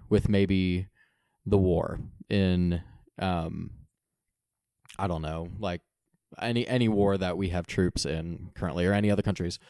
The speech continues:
Um, but we still honor our troops. Like, w-, that, just because if somebody doesn't agree with, I guess, the,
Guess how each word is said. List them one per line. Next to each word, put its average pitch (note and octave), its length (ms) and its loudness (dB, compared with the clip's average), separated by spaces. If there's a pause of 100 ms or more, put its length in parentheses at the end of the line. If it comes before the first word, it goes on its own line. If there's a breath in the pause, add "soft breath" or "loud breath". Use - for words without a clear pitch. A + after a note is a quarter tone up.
(360 soft breath)
Um, E2+ 420 0 (100)
but A2 300 4 (400)
we A2+ 120 2
still G#2 380 4
honor G2 640 6
our E2+ 120 4
troops. - 520 -4
Like, A2 140 6
w-, A2+ 260 0
that, A2 340 2 (680)
just B2 260 2
because G2+ 480 4 (120)
if G#2+ 140 -2
somebody G#2 280 4
doesn't F#2+ 300 2
agree A2+ 500 8
with, G2 460 2
I G#2 120 -4
guess, G2 300 -2 (160)
the, F2 500 -2